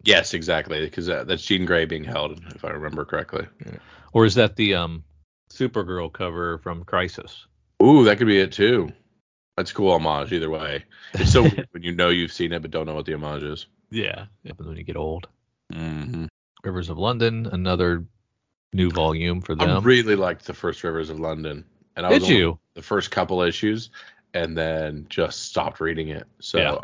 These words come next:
Speaker 1: I don't know why, but I, I really liked it.
Speaker 2: I've done it. I've done that before, where I miss an issue, something happens, I skip an issue, and then I never get back around to it. And I
Speaker 1: Man,
Speaker 2: feel
Speaker 1: there's
Speaker 2: like,
Speaker 1: such
Speaker 2: I really
Speaker 1: difference
Speaker 2: like that.
Speaker 1: between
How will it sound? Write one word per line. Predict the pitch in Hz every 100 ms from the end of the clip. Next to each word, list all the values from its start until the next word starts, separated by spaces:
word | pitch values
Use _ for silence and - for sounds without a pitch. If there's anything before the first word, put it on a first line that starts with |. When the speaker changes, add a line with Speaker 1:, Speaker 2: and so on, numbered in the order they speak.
| -
Speaker 1:
I | -
don't | 101 -
know | 82
why, | 78 78
but | 87 80
I, | 76 -
I | 78
really | 76 80 80 85
liked | 95 - -
it. | - _ _ -
Speaker 2:
I've | 110 160
done | 160 113
it. | 110 -
I've | 120 143
done | 131
that | 107 92
before, | 95 - 87 85 90 107 _ _
where | 151 104 98 95 _ _ -
I | 95
miss | 87 95 107
an | 98 98
issue, | 98 95 101 95 98 104 _ _ _
something | - 98 92
happens, | 87 90 87 92 92 90
I | 87
skip | - 95 92
an | 92
issue, | 90 - 87 87 87
and | 82
then | 82
I | 82
never | 82 82
get | 82
back | 82 82
around | 85 82 80
to | 85
it. | 87 78 -
And | 87
I | 78
Speaker 1:
Man, | 98
Speaker 2:
feel | 98
Speaker 1:
there's | 107 -
Speaker 2:
like, | 175
Speaker 1:
such | -
Speaker 2:
I | -
really | 101
Speaker 1:
difference | 113 87
Speaker 2:
like | -
that. |
Speaker 1:
between | 71 92 82